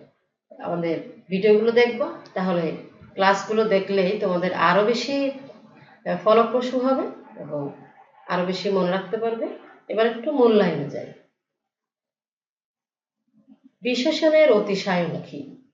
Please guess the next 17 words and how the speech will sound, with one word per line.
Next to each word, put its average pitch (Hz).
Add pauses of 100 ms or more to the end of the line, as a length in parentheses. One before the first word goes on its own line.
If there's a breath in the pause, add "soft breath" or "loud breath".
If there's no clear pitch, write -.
(1200)
বিশেষণের 294
অতিশায়ন 208
কত 170
প্রকার 208
ও - (320)
কি -
কি? - (1200)
তিন 262
নাম্বার, 180 (560)
তম, 240
তর 214
শব্দ 294
ব্যবহার 170
করে 180
দুটি 175
উদাহরণ 185 (600)
দাও। 131